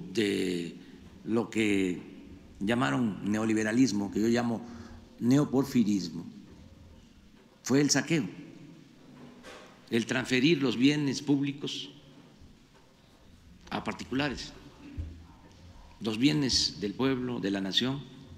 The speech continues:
a un grupo que le llamaron en su momento grupo compacto.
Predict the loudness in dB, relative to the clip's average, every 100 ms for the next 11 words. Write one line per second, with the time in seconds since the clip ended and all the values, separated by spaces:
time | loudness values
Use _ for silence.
0 | -20 -20 -20 -20 -20 -20 -20 -20 -20 -4
1 | 0 4 6 4 4 -2 -2 -12 -14 -16
2 | -18 -20 -20 -20 -20 -20 -16 -4 0 2
3 | 2 2 2 2 0 -8 -14 -16 -18 -20
4 | -20 -20 -20 -20 -20 -20 -4 2 4 4
5 | 2 0 -4 -4 -6 -8 -10 -12 -16 -16
6 | -20 -14 -2 2 2 4 6 8 6 4
7 | -2 -4 -14 -16 -18 -20 -10 4 4 4
8 | 0 0 -2 0 -6 -8 -16